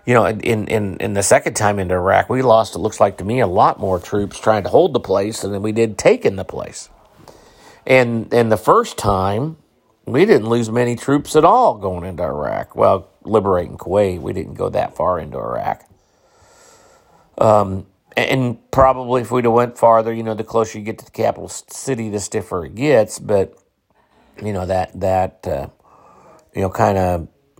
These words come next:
um, super highway of death, you know, where they caught all those cars and stuff leaving Kuwait out in the open and just, whew, that was our air power.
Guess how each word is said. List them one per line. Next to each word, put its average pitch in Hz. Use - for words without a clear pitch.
um, -
super 104
highway 104
of 92
death, 104
you 98
know, 101
where 92
they -
caught 98
all 95
those 92
cars 101
and 95
stuff 101
leaving 90
Kuwait 95
out 95
in 87
the 92
open 101
and 87
just, 90
whew, 98
that 143
was 104
our 104
air 123
power. -